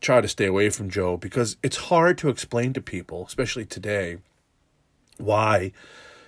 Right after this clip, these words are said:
something, why the, something would have happened to Job, who was a righteous man and who loved God and who followed God, and why God allowed him to suffer the way that he did.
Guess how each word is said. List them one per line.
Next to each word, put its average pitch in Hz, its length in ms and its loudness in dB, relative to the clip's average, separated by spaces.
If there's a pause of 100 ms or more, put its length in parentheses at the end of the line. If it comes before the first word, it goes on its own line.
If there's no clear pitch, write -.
(140)
something, 127 600 2
why 127 320 4
the, 123 180 -2 (720)
something 131 440 0
would 120 120 0
have 104 120 -2
happened 107 420 -2
to 92 80 -8
Job, 82 520 -8 (380)
who 123 160 0
was 101 460 2
a 104 100 -4
righteous 98 480 -2
man 92 380 -6 (180)
and 95 140 -10
who 101 100 -6
loved 101 320 0
God 85 400 -8
and 90 80 -14
who 98 80 -6
followed 104 460 -2
God, 90 300 -8
and 95 60 -12
why 98 220 2
God 101 300 2
allowed 104 400 -2
him 92 320 -12 (680)
to 127 100 -4
suffer - 340 2
the 101 80 -6
way 95 160 -2
that 85 120 -10
he - 120 -18
did. - 340 -12